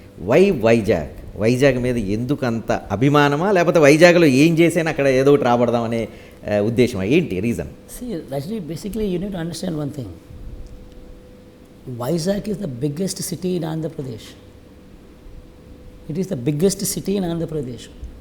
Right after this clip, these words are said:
Speaker 2: ఎవరు ఒప్పుకున్నా, ఎవరు ఒప్పుకోకపోయినా ఇది వాస్తవం. Vizag is the biggest city in Andhra Pradesh. వైజాగ్లో ఉన్న ఇన్‌ఫ్రాస్ట్రక్చర్ ఆంధ్ర రాష్ట్రంలో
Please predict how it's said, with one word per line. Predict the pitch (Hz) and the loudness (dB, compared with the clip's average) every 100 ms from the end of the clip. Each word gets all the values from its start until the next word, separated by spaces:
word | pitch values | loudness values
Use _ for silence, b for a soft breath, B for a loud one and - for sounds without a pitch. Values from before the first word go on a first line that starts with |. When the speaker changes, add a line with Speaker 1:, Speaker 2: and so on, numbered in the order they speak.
| - - - | -18 -18 -10
Speaker 2:
ఎవరు | 127 143 180 | -4 -2 0
ఒప్పుకున్నా, | 151 135 - - 165 165 | -2 -4 -6 -8 -4 -4
ఎవరు | 180 147 156 151 | -2 -2 -2 -4
ఒప్పుకోకపోయినా | - 156 143 - 160 180 | -6 -8 -10 -6 -2 -2
ఇది | 190 | 0
వాస్తవం. | 135 123 151 - 180 117 87 - - - - - - - - - - - - - - - - - - - - | -2 -4 -8 -8 -8 -8 -14 -20 -20 -20 -20 -20 -20 -20 -18 -16 -16 -18 -20 -20 -20 -20 -20 -20 -20 -20 -14
Vizag | 113 147 180 | -6 -4 -2
is | 185 190 | -2 -2
the | 160 | 0
biggest | 143 147 196 - | -2 0 0 0
city | 185 156 180 | -4 -6 -6
in | 208 | -6
Andhra | 190 175 170 | -4 -6 -8
Pradesh. | 165 131 - - - - - - - - - - - - - - 110 | -10 -10 -12 -16 -20 -20 -20 -20 -18 -18 -18 -20 -18 -18 -18 -18 -14
వైజాగ్లో | 107 160 165 190 190 196 | -4 -2 0 -2 -2 -2
ఉన్న | 190 185 | -2 -2
ఇన్‌ఫ్రాస్ట్రక్చర్ | 151 147 - 175 170 - 139 - 185 202 - - - - - | -2 -2 -4 -6 -6 -8 -12 -6 -6 -6 -8 -20 -20 -20 -12
ఆంధ్ర | 120 170 180 | -4 -2 -2
రాష్ట్రంలో | 180 151 151 - - 143 143 185 | -2 -4 -6 -8 -6 -4 -2 -4